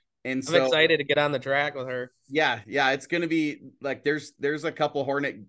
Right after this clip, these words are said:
Speaker 1: people, drivers that are gonna be, it's gonna be fun mid-, midway through this season when everybody's got the bugs worked out. It's gonna be fun.
Speaker 2: Yep.
Speaker 1: Uh,
Speaker 2: Mm-hmm.
Speaker 1: that's pretty funny.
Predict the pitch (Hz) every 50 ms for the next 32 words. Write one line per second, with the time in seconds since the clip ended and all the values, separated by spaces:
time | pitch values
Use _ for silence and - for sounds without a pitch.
0 | _ _ 135 131 123 127 127 127 127 123 123 - 104 127 123 127 127 123 127 127
1 | 123 120 - - - - 113 123 123 123 117 117 113 113 127 123 123 120 120 123
2 | 123 120 120 120 117 113 113 _ _ _ _ _ _ _ _ _ _ - - -
3 | - 131 135 135 135 131 131 - 151 151 147 123 120 117 127 127 123 113 - -
4 | 131 135 139 131 135 143 139 139 - 147 143 139 131 123 - 143 151 151 135 135
5 | 127 120 120 120 127 127 139 131 135 135 131 131 113 107 135 135 131 131 - 120
6 | 107 135 135 131 123 117 120 120 107 - - 120 117 113 113 113 - 127 123 117
7 | 107 113 110 113 - 131 123 110 104 95 - _ _ _ _ _ _ _ - 143
8 | 147 - - _ _ _ _ - 139 135 131 127 120 117 113 110 107 104 - -
9 | _ _ _ _ _ _ _ _ _ _ _ _ _ _ _ _ _ _ _ _
10 | _ _ _ _ _ _ _ _ _ _ _ 151 143 123 120 110 107 - _ _
11 | _ 127 127 135 - - - 147 139 135 135 - 135 127 120 110 104 95 -